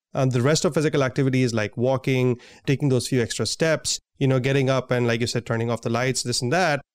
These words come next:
And exercise is just a subset of it. And a lot of times I think there's this confusion that occurs in our minds that, you know, if I'm not exercising, I'm not doing the right thing. But really, it's about increasing the physical activity throughout the day,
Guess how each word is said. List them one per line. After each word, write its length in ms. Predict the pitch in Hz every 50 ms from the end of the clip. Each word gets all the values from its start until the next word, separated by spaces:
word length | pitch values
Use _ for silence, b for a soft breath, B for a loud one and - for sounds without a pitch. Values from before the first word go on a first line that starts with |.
| _ _ _ _ -
And 120 | 156 160
exercise 360 | 170 - - - 196 180 151
is 180 | 180 160 131 123
just 180 | 151 156 - 143
a 20 |
subset 440 | - - 143 139 - - 135 127 117
of 120 | 110 104
it. 160 | 107 104 - _ _ _ _ _ -
And 140 | 151 151 156
a 60 | 156
lot 140 | 170 185 196
of 120 | 202 185
times 200 | - 180 170 160
I 80 | 160 143
think 220 | - 170 165 143
there's 220 | 143 143 147 135 143
this 220 | 151 135 - -
confusion 580 | - 143 123 120 - 175 180 190 170 156 160 139
that 140 | 131 123
occurs 460 | 127 123 117 - 147 135 135 123 - -
in 160 | 196 139 117
our 120 | 117 117
minds 320 | 117 123 135 139 139 120 127
that, 160 | 123 117 - -
you 140 | 135 120
know, 180 | 117 120 117 127
if 140 | 127 - 131
I'm 140 | 131 131 123
not 180 | 123 127 120
exercising, 560 | 113 - 143 123 - 123 117 113 120 120 117
I'm 160 | 113 107 113 113
not 200 | 117 113 110 110
doing 180 | 117 113 107
the 60 | 107
right 180 | 110 107 110 -
thing. 160 | - 143 131 113
But 160 | 117 107 107
really, 260 | 120 151 170 165 143
it's 120 | 131 -
about 340 | 135 120 123 120 120 117 B B B B
increasing 380 | 147 135 127 - 147 139 139 135
the 100 | 131 127
physical 460 | - - - 135 127 131 - 135 127
activity 420 | 123 120 - 147 131 131 127 123 120
throughout 400 | - - 120 120 113 113 113 117
the 80 | 113
day, 440 | 101 101 127 131 120 110 110 110